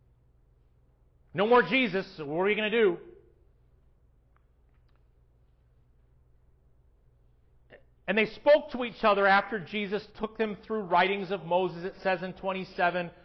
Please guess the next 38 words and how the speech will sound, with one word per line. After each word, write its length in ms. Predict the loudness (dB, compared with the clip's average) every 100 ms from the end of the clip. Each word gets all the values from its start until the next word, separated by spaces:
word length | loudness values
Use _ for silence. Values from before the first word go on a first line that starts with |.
| _ -8
all 300 | -2 2 4
the 80 | 4
way 160 | 0
through 160 | -2 -4
the 60 | -8
prophets, 580 | 0 2 2 0 -12
explaining 500 | -14 -14 -10 -8 -8
all 280 | -4 0 0
the 40 | 0
way 200 | -4 -4
through 180 | -8
the 100 | -12
scriptures 500 | -12 -10 -12 -12 -16
and 100 | -12
the 80 | -12 -10
things 220 | -12 -12 -14
concerning 420 | -16 -10 -8 -8
himself. 500 | -10 -10 -4 -4 -4 -10 _ _ _ _ _ _ -14
In 100 | -6
verse 180 | -4 -6 -6
thirty-one, 340 | -6 -4 -8
it 60 | -10
says, 160 | -12 -14 -8
"Suddenly 500 | -4 -4 -6 -12 -10
their 260 | -8 -10 -10 -10
eyes 320 | -6 -6 -8 -12
were 180 | -10 -10
open, 500 | -8 -8 -6 -8 -8 -16 _ _ _ _ _ _ _ _
and 120 | -10
they 100 | -8
recognized 720 | -8 -6 -6 -8 -10 -8 -10 -12
him, 200 | -14 -12
and 100 | -10
at 120 | -8
that 240 | -6 -8 -10
moment 400 | -10 -8 -10 -14 _ _ _
he 120 | -20 -18
disappeared." 640 | -14 -14 -16 -20 -20 -20